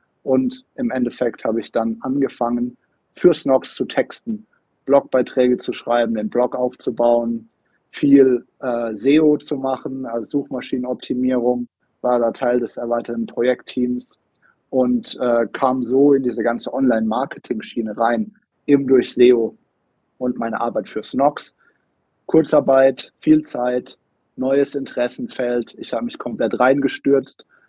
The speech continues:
habe dann angefangen, auf LinkedIn zu posten über meine seo-Fortschritte, über die Projektfortschritte bei Snox und konnte darüber dann irgendwie eigene Kunden generieren. Das war super cool, einfach als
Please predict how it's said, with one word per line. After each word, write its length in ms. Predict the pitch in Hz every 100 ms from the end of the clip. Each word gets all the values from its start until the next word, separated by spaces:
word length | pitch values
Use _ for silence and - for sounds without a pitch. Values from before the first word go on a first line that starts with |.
| _ -
habe 140 | 120 - _
dann 360 | 127 117 117 -
angefangen, 720 | 131 135 127 - 123 120 113 -
auf 160 | - -
LinkedIn 400 | 151 151 139 127
zu 120 | 127
posten 500 | - 131 127 - 120
über 300 | 127 123 120
meine 360 | 110 113 107 - _ _ _ _
seo-Fortschritte, 1080 | 139 147 143 - 131 127 - 131 127 127
über 420 | 120 123 117 113 107
die 380 | 117 110 107 - _ _ _
Projektfortschritte 800 | 131 139 - - 123 - 127 120
bei 180 | 107 107
Snox 500 | - 139 147 - - _ _ _
und 120 | - 120
konnte 320 | - 123 113
darüber 480 | 113 110 113 117 110
dann 180 | 107
irgendwie 280 | 107 110 110
eigene 340 | 113 123 117 110
Kunden 460 | - 139 135 131
generieren. 680 | 127 123 117 123 123 123 127 _ _ _
Das 180 | - -
war 120 | 113
super 340 | 120 123 139 -
cool, 360 | 135 131 131 127 -
einfach 440 | 123 113 113 -
als 360 | - 107 -